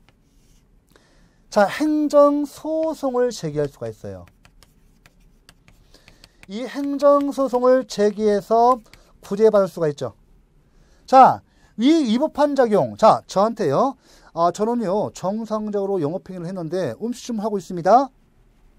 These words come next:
헌데 저한테, 자, 제, 저는 청소년에게 주류 판매를 한 사실이 없는데 누가 음해를, 투서를 했어요. 음해를 했어요. 음해를 해서 투서를 했습니다. 그랬더니 행정관서에서 조사 나와서,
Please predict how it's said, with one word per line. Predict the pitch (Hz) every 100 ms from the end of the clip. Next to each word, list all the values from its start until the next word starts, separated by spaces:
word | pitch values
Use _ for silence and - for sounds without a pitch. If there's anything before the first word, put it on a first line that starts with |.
| _ _ _
헌데 | 214 220 220 226
저한테, | - 196 202 202 165 175 123 85 _ _ _ _ _
자, | - 180 131 -
제, | - 202
저는 | 196 202
청소년에게 | 208 240 240 226 214 202 180 170 196
주류 | 196 175
판매를 | 190 170 175 165
한 | 202
사실이 | 180 175 170
없는데 | 175 147 160 135 151 110 - _ _
누가 | 147 196 233
음해를, | 185 185 262 269 151 87 _ _ _ _
투서를 | - 233 285
했어요. | 196 123
음해를 | 160 285 254
했어요. | 156 117 92 _ _ _ _ _ -
음해를 | 269 277
해서 | 247
투서를 | - - 285
했습니다. | 247 - 165 120 - _ _ _ _ _ _
그랬더니 | - 220 226 233
행정관서에서 | 202 247 247 240 190 175 165 170
조사 | 156 160
나와서, | 135 139 143 113 170 254